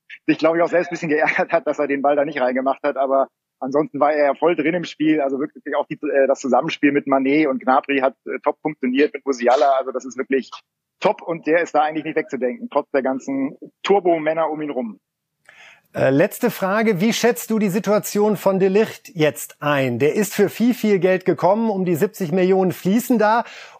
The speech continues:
Speaker 2: und derzeit scheinen Upamecano und Hernandez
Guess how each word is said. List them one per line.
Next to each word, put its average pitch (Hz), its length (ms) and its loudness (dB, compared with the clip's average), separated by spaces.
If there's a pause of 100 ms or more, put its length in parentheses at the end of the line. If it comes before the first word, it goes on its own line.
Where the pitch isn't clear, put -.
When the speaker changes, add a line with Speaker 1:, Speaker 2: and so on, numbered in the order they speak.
Speaker 2:
und 202 420 2
derzeit 202 720 2
scheinen 220 540 0
Upamecano 202 800 0
und 190 80 0
Hernandez 190 580 0